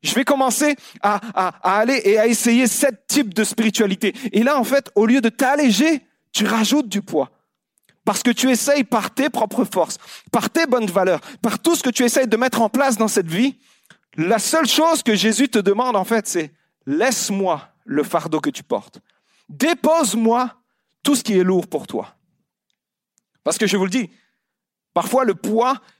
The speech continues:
est tellement lourd dans notre vie que que juste le, les pensées noires commencent à arriver dans notre tête, en disant, « OK, il y a plus d'espoir, il y a plus de lumière au bout du tunnel. Je suis tellement dedans depuis longtemps qu'il y a même plus d'espoir, comme Marie-Pierre. » Mais Dieu merci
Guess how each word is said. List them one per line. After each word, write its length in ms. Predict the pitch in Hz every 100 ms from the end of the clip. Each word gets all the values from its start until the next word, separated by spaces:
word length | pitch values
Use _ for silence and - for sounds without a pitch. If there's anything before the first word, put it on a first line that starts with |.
| _ _
est 200 | 381 -
tellement 500 | - 294 311 277 254
lourd 280 | 240 294 254
dans 100 | 208
notre 280 | 202 220 208
vie 260 | 170 208
que 200 | 185 180 - _ _ _ _
que 100 | -
juste 300 | 180 294 -
le, 180 | 208 185 - _ -
les 80 |
pensées 360 | 170 254 247 220
noires 320 | 208 220 208
commencent 300 | 190 180 180
à 40 | 170
arriver 260 | 156 160
dans 120 | 151
notre 140 | 143 -
tête, 180 | 123 - -
en 80 | 151
disant, « 220 | 147 151
OK, 120 | 147 156
il 120 | - _ _ 165
y 40 |
a 40 |
plus 200 | 156 233
d'espoir, 420 | 208 170 - 151 143
il 40 |
y 40 |
a 40 | 170
plus 140 | 262
de 60 | 214
lumière 260 | 202 202
au 40 | 180
bout 100 | 156
du 120 | 143
tunnel. 380 | - 135 113 - _ _ _ _
Je 60 | -
suis 120 | 190
tellement 380 | 247 240 277 277
dedans 280 | 233 254
depuis 240 | 247 202 214
longtemps 400 | 208 202 247 247
qu'il 120 | 208
y 80 | 185
a 40 |
même 180 | 190 196
plus 180 | - 240
d'espoir, 440 | 180 - 220 240
comme 160 | - 208
Marie-Pierre. » 460 | 202 175 - 147 - _ _ _ _ _ _ _ _ 160
Mais 140 | 214
Dieu 260 | 165 240 302
merci 580 | 262 233 311 311 233